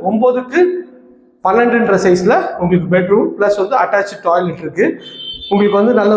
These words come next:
ஒரு ஸ்பேஷியஸான ஒரு நல்ல பிராண்டட் இது தான் இருக்குங்க. இது வந்து கபோர்டு. கபோர்டும் வந்து பாத்தீங்கன்னா உங்களுக்கு ஃபுல்லாவே வுட்ல தான் வந்து பாலிஷ் பண்ணி கொடுத்துருக்காங்க.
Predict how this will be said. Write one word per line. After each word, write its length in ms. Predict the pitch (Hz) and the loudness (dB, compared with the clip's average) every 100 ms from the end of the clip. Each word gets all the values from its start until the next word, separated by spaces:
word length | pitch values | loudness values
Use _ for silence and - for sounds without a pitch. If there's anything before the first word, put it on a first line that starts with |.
| 202 | 2
ஒரு 60 | - | 2
ஸ்பேஷியஸான 560 | 208 208 202 190 277 294 | 0 2 0 0 2 2
ஒரு 80 | 233 196 | 2 0
நல்ல 100 | 202 190 | 0 2
பிராண்டட் 420 | 185 202 208 196 185 165 | 0 0 -2 -4 -2 2
இது 160 | 165 180 | 2 2
தான் 120 | 208 - - - - 165 | 0 -2 -8 -12 -2 0
இருக்குங்க. 280 | 151 151 277 - | 2 2 2 0
இது 60 | 190 202 | 0 2
வந்து 140 | 226 170 | 2 0
கபோர்டு. 380 | 170 196 175 285 - - - - - | 0 0 0 0 -2 -16 -20 -8 -2
கபோர்டும் 440 | 202 240 240 247 | 2 2 4 4
வந்து 160 | 208 202 | 2 0
பாத்தீங்கன்னா 320 | 190 180 311 | 0 0 2
உங்களுக்கு 260 | 262 196 - | 2 -2 -2
ஃபுல்லாவே 240 | 202 196 240 180 | 0 2 0 -4
வுட்ல 260 | 190 220 214 | -6 0 2
தான் 120 | 208 | 2
வந்து 140 | 185 202 | 0 -2
பாலிஷ் 260 | 190 180 175 | 0 -2 -6
பண்ணி 140 | 170 160 | -12 -12
கொடுத்துருக்காங்க. 480 | 143 151 147 147 | -10 -6 -4 -4